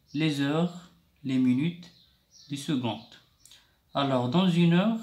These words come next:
il y a soixante minutes. Dans une minute, il y a soixante secondes. Et dans une heure, il y a soixante fois soixante, c'est-à-dire trois mille six cents secondes.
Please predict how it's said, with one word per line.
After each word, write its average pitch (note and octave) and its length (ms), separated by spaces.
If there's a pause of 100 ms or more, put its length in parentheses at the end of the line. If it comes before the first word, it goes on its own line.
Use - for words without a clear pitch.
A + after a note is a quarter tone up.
il C#3+ 160
y - 20
a D3 60
soixante E3+ 560
minutes. C#3+ 480 (1040)
Dans D#3 260
une C#3+ 240
minute, C#3+ 600 (480)
il C#3 160
y D#3 60
a E3 40
soixante E3+ 480
secondes. B2 560 (800)
Et C3 80
dans F3 200
une D#3+ 220
heure, E3 400 (140)
il D3 120
y D3+ 40
a C#3+ 40
soixante C#3 600
fois B2+ 400
soixante, E3+ 680 (440)
c'est-à-dire D3 640 (640)
trois D3+ 220
mille D3+ 180
six C#3+ 200
cents F#3 300
secondes. A#2+ 540